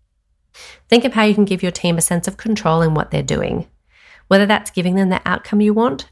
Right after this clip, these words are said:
and then getting them to decide how they're gonna go about it and present their plan. That can be one way you can give them autonomy without feeling out of control as their leader.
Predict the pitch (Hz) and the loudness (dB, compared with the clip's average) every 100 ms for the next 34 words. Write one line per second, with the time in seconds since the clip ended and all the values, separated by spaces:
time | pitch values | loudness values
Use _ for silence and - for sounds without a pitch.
0 | - 175 175 175 170 170 170 170 - 160 | -2 2 2 2 0 0 0 -2 -4 -6
1 | 160 165 156 160 160 156 160 156 151 151 | -4 -2 -2 0 -2 -2 -2 -4 -2 -2
2 | 147 151 151 190 - 143 - 143 151 - | 0 0 0 -2 -4 -4 -4 -2 -2 -4
3 | - - 143 160 233 269 - - - _ | -6 -2 0 0 0 -4 -14 -20 -20 _
4 | - 202 196 226 233 190 180 185 190 190 | -4 -2 0 0 2 2 2 2 0 0
5 | 185 170 160 170 160 151 - 160 165 196 | 0 -2 -2 0 0 -2 -2 -2 0 -2
6 | 254 _ - _ _ 165 151 - 175 175 | -4 _ -20 _ _ -4 -2 -2 -2 -2
7 | - - 170 165 156 156 151 - 156 - | -4 -2 0 0 0 -2 -6 -6 -6 -4
8 | 139 139 127 127 117 113 - - | -4 -2 -4 -4 -4 -6 -6 -8